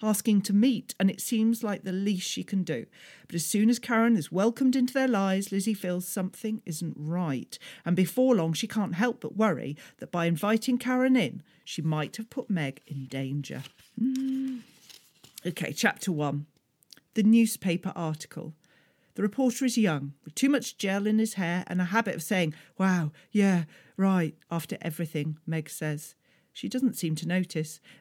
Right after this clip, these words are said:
and has been happily chatting to him for half an hour. It's, it just shows what Claire can do. I mean, this book is, what, hundred pages long, and it's, it's really good.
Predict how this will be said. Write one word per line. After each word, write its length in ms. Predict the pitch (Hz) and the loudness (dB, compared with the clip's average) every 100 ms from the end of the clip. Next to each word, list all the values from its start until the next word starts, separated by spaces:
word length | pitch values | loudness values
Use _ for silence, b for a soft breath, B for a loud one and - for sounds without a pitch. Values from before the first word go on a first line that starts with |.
| 175 | -2
and 100 | 180 | 0
has 120 | 180 | 2
been 180 | 185 170 | 0 -2
happily 400 | 220 233 - 285 | -4 -6 -4 -4
chatting 400 | - 214 - 226 | -4 -6 -4 -4
to 120 | 233 | -2
him 240 | 208 160 | -2 -4
for 140 | 151 170 | -4 -6
half 340 | 170 160 156 | -4 -6 -6
an 100 | 160 | -6
hour. 320 | 151 143 151 151 - B B B B B B B B _ _ | -4 -4 -8 -12 -18 B B B B B B B B _ _
It's, 320 | 311 - - - _ | 0 0 -4 -8 _
it 160 | - 285 | -2 0
just 220 | 453 440 | 2 2
shows 500 | - 392 403 349 214 | 4 4 6 6 4
what 460 | 233 294 202 - - | 2 2 0 -4 -2
Claire 240 | 320 311 | 4 4
can 180 | 311 262 | 4 2
do. 300 | 240 320 247 | 4 4 4
I 80 | - | 2
mean, 160 | 277 330 | 2 2
this 180 | 403 | 0
book 300 | 403 339 311 | 0 -2 -2
is, 240 | 247 233 208 | 0 0 0
what, 220 | 226 180 | -2 0
hundred 360 | 262 269 277 - | 2 2 0 -2
pages 600 | 254 262 240 - 254 262 | 2 2 2 0 -4 -2
long, 580 | 262 240 185 180 190 208 B B B B - | -2 0 -2 -2 -4 -6 B B B B 4
and 400 | 226 233 226 208 | 6 8 6 4
it's, 640 | 214 202 - - - - - | 0 -2 -2 -10 -8 -10 -12
it's 260 | 269 - 220 | -10 -6 -2
really 520 | 208 311 311 277 240 | 4 8 8 6 4
good. 360 | 302 294 233 | 4 4 4